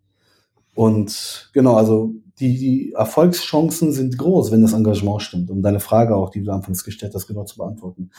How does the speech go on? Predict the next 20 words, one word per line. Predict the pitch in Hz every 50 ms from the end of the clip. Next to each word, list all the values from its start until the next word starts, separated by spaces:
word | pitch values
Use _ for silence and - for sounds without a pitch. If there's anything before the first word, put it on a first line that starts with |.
| - - - - - _ -
Wer | - 123 127
zu | 127 - 147
uns | 156 147 -
kommt | - 139 135
zum | - - 127 120
Training | - 123 131 143 147 143 143 123
oder | 120 113 113
zur | 110 - 113
German | 117 113 113 113 117
Wrestling | 120 117 - 131 120
Federation, | 120 120 123 123 123 120 - 123 131
nee, | 135
erstmal | 131 147 170 - 180 156
wer | 147 147
zum | - 135 120
Training | - - 160 175 160 165
kommt, | - 156 147 -
hat | 131 123 -
die | 127
Chance, | 120 - - 131 147 139 139 -